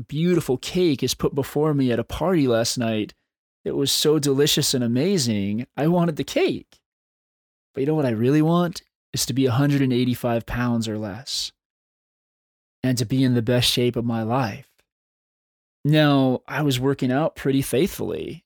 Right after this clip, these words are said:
and then what happened? I got hit by a car. And I, I'm not able to work out yet. Hope, you know, ho-, hopefully within a week or so, I'll be able to. But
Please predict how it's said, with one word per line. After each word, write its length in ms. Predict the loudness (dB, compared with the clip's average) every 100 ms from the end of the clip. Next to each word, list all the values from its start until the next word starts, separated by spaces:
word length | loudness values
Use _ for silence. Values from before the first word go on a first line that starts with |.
| -8
and 100 | -2
then 100 | 0
what 160 | 0 0
happened? 320 | -2 -2 -4
I 60 |
got 100 | -2
hit 140 | 0 0
by 140 | 0
a 40 | -2
car. 540 | -2 -2 -2 -8 -14 _ _ _ _ _ _ _ _ -6
And 600 | -2 -2 0 0 -2 -4 _ -18
I, 200 | -10 -10 -10 _ _ _ -6
I'm 160 | -2
not 160 | 0 2
able 260 | 2 0 0
to 140 | 0
work 220 | 0 0
out 260 | 0 -2 -4
yet. 400 | -16 -20 -20 -20 _ _ _ _ _ _ _ _ _ -4
Hope, 180 | -4 _ -8
you 80 | -6
know, 140 | -2
ho-, 160 | 0 2
hopefully 360 | 2 2 2
within 260 | 2 2 2
a 60 | 2
week 300 | 2 0 0
or 60 |
so, 320 | 0 0 2
I'll 100 | 0
be 200 | 0 0
able 240 | 0 0 -2
to. 420 | -4 -6 -8 -8 -2
But 240 | 0 -2